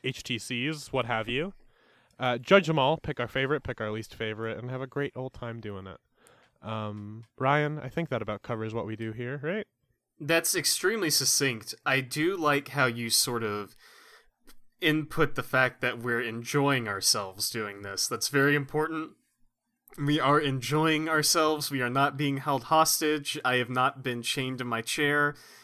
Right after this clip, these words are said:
Speaker 2: Anything you may have heard otherwise is, is a fib. It's a fabrication. It's, uh, it's bad information. I am here completely voluntarily.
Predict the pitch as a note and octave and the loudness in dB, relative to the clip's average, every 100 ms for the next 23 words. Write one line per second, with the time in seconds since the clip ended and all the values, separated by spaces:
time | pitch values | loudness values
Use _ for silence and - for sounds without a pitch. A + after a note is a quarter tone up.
0 | - D3+ D3+ D3+ D3+ C#3+ C#3+ C#3 C3 C#3+ | -2 4 4 4 4 4 4 4 4 2
1 | A#2+ B2 C3+ C3+ C3+ C3+ C3+ - A2+ G#2+ | 2 2 2 4 4 4 2 0 -4 -4
2 | G2+ G#2+ G#2 G#2+ G2+ C#3+ D3 D3 C#3 A2+ | -6 -6 -4 -4 0 2 4 2 0 -2
3 | A2+ - A#2+ A#2 G#2+ - C#3+ C3+ - C3+ | -4 0 0 0 -4 0 2 2 -2 -2
4 | C3+ C3+ - - - - A#2+ A2+ - A#2+ | -2 -6 -18 -20 -20 -4 -2 2 0 2
5 | A2+ A2+ A#2+ - B2 E3+ F3 D3+ B2 A#2 | 0 0 -4 -6 4 6 6 4 0 -4
6 | G#2 G2+ - G#2 G#2 B2 D3+ D3 C3+ A2 | -4 -6 -6 -8 -2 2 2 2 -2 -4
7 | G#2+ F#2+ D3+ E3 C#3+ C#3 C3 C3 B2 C#3 | -10 -6 -4 -2 -2 0 0 0 -2 0
8 | B2+ B2 C3 C3 | 0 0 -2 -4